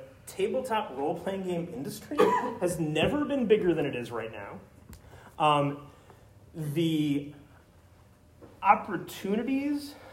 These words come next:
offered to you as creators have actually never been better than they are right now. So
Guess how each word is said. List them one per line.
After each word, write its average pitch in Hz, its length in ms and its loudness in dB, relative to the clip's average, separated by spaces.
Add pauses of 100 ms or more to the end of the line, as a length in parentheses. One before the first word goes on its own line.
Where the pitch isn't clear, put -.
(260)
offered 285 460 2
to 320 120 0
you 320 480 2 (640)
as 175 300 0
creators 196 1040 -4 (680)
have 160 300 0
actually 190 520 -2
never 147 460 -2
been 139 240 0 (180)
better 156 300 -2
than 302 160 0
they 311 140 0
are 302 240 0
right 311 220 -2
now. 330 360 -4 (1000)
So - 300 -2